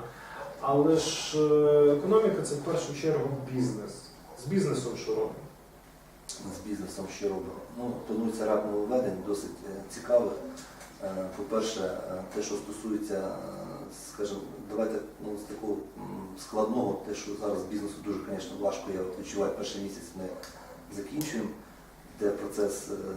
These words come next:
Speaker 2: декларування, в-, юридичні фірми стикнулися там з певними проблемами щодо там реєстрації податкових накладних. Е,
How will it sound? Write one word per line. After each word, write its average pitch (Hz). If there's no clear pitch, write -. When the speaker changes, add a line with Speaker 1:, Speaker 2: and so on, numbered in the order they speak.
Speaker 2:
декларування, 113
в-, 95
юридичні 104
фірми 98
стикнулися 95
там -
з -
певними 95
проблемами 95
щодо -
там -
реєстрації 95
податкових 90
накладних. 135
Е, 101